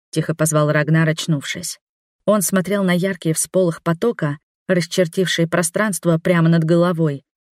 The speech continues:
и имевший на себе манящую звезду какой-то мировой сферы. Так пронзительно близко и так невыносимо далеко была жизнь и спасение. "Я знаю, где мы находимся",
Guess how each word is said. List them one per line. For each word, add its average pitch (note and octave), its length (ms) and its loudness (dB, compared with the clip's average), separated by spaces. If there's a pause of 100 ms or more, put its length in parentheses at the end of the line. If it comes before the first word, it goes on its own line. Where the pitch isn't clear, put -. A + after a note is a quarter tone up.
(120)
и A#3+ 140 -2
имевший A3 380 -4
на G3+ 120 2
себе F#3 320 0
манящую F3+ 560 0
звезду E3+ 420 2
какой-то D#3+ 400 -4
мировой D#3 380 2
сферы. D3 540 -4 (640)
Так F3 160 -4
пронзительно E3+ 600 2
близко F3 560 0 (320)
и G3+ 100 -6
так G#3+ 300 -4
невыносимо F#3+ 640 2
далеко F3+ 420 2
была E3 320 4
жизнь F3 380 2
и E3+ 40 4
спасение. C#3+ 800 -4 (1040)
"Я E3+ 180 4
знаю, D3+ 260 2
где C3+ 140 -6
мы C#3+ 120 0
находимся", - 800 -6